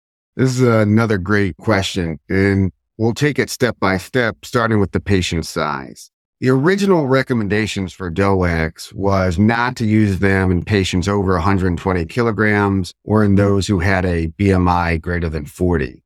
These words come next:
However, in twenty twenty-one, I S T H removed these caps. Now, that was in the setting of V T E, but I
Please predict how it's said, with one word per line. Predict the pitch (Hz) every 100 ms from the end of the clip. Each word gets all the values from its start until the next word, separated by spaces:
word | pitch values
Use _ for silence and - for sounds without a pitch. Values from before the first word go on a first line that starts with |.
| _
However, | 107 127 113 117
in | 107
twenty | - 127 143
twenty-one, | 127 127 123 110 117 117 101 92 90 -
I | 98
S | 107 104
T | - 113 104
H | 101 98 - - -
removed | 104 113 139 147 123
these | 113 110 -
caps. | - 95 71 - _ _ _ _ 98
Now, | 98
that | 104 120 139
was | 131 117 110 98
in | 98
the | 92
setting | - 104 104 101 92
of | 90 82 80
V | 101 90
T | -
E, | 95 - 131 120 110 101 -
but | 117
I | 113 117 113